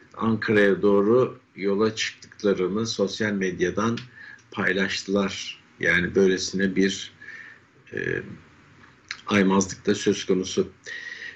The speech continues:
Cumhuriyet Gazetesi ile başlayalım. İlk olarak Cumhuriyet Gazetesi'nde önemli, gizlice yapılan önemli bir değişiklik var. İrticaya yasal kılıf.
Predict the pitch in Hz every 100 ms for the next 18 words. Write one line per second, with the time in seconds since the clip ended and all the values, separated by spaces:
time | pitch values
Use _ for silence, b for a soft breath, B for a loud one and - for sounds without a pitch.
0 | B 135 139 147 143 143 120 131 131 120
1 | 143 123 117 120 113 117 123 110 117 113
2 | 120 117 123 - - - _ b b -
3 | 110 117 117 110 117 104 113 - - 117
4 | 113 120 - - _ 110 110 117 117 110
5 | 120 98 113 101 107 101 104 101 - 95
6 | 98 117 98 101 104 107 113 113 98 107
7 | 101 - - 117 120 110 107 127 - -
8 | _ _ _ _ _ _ _ _ _ _
9 | _ - B B B B B 110 113 117
10 | 127 120 120 127 131 110 107 - 131 123
11 | 117 - - 113 117 - -